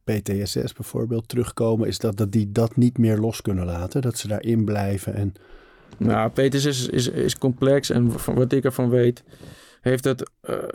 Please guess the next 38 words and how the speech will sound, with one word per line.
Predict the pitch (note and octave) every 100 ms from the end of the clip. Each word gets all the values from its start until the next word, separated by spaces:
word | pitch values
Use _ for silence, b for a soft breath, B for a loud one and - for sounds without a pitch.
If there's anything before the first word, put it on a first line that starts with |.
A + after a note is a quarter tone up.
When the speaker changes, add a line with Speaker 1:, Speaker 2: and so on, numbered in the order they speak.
| - - - - -
Speaker 2:
ook | C#3+ C#3+
wel | C3+ C3+ C3
natuurlijk | C3 C3 B2+
met | B2+ B2+ B2
die, | B2+ B2 A#2+
eh, | A#2
met | A#2+ A#2
de |
stress | A#2+ - C3 B2
te | A#2+
maken | B2 A#2+ -
die | A#2+
ze | A2 A#2
tijdens | - A#2+ B2 A#2+
een | A#2
gebeurtenis | A#2+ A2+ A#2+ A#2+ A#2+ A2+
op | -
uitzending | B2+ A#2+ - A#2
hebben | A2+ A2+ A2+ A2+ G3+
meegemaakt. | - A#2 A#2 B2+ C#3 C3 C#3 G3 _ _ B B B B B B
Ehm, | A#2+ B2 B2 A#2+ A#2 A#2 A2+ - _ -
maar | A#2+ F3 C#3+
het | - -
zit | A#2
vooral | - B2
ook | B2+ B2
vast | - - C3 B2+ -
in | B2+
het | B2
geheugen. | A#2 F#3 C3 C3+ B2 - -
Speaker 1:
Hmm. | G#2
Speaker 2:
Dus, | B2
dus | A#2+ A#2+
de, | A2 B2 A#2 G#2+ b b b b b -
ehm, | - A2+ A2 A2+ A2 G#2+ G#2 - - _ - _ _ _ _ _ _
ja, | -
je, | A2+ A#2 -
je, | A#2